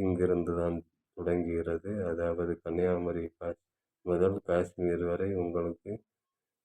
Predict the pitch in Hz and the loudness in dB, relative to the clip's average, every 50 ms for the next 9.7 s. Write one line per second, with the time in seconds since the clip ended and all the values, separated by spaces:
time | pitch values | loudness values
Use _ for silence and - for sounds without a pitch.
0 | _ _ _ 95 92 92 92 90 92 87 85 85 82 82 - - - - _ _ | _ _ _ -2 0 0 2 4 4 4 4 4 2 0 -2 -4 -8 -16 _ _
1 | _ _ _ 92 87 87 92 92 95 95 90 87 85 87 87 87 87 85 87 92 | _ _ _ 0 2 2 4 4 6 6 6 6 6 4 4 4 4 4 4 4
2 | 95 92 90 87 87 87 85 82 82 87 85 82 90 90 90 92 90 85 85 85 | 4 4 2 2 2 0 0 0 0 0 0 2 2 4 4 4 4 4 2 0
3 | 87 87 87 85 87 87 87 87 - _ _ 87 87 87 87 90 90 - 90 82 | -2 -2 -2 -2 -2 -2 -4 -6 -8 _ _ -2 0 2 2 2 2 2 0 -2
4 | - - 82 - 87 87 85 82 85 87 87 85 85 85 85 85 87 87 87 - | -4 -8 -12 -6 -4 -4 -2 -2 -2 -2 0 0 0 0 0 0 -2 -2 -4 -6
5 | _ - 85 85 85 85 87 90 95 98 - _ _ _ _ _ _ _ _ _ | _ -10 -6 -4 -4 -2 0 0 -2 -2 -4 _ _ _ _ _ _ _ _ _
6 | _ _ _ _ _ _ 92 90 90 90 90 87 87 87 87 87 85 85 85 92 | _ _ _ _ _ _ -6 0 4 4 6 6 6 6 6 4 4 4 4 2
7 | 92 92 90 87 90 90 90 87 - _ 90 87 85 - 90 90 90 87 90 87 | 2 2 4 6 6 6 4 2 -2 _ -4 -4 -2 0 2 2 2 4 2 0
8 | 85 87 87 87 85 85 85 85 82 - 85 82 - _ 87 85 87 87 85 85 | 0 0 0 -2 -2 -2 -2 -4 -4 -6 -10 -12 -12 _ -8 -4 -2 0 0 2
9 | 87 90 87 85 85 82 - 87 85 85 85 85 85 | 2 2 2 2 -2 -2 -4 -6 -4 -4 -2 -2 -2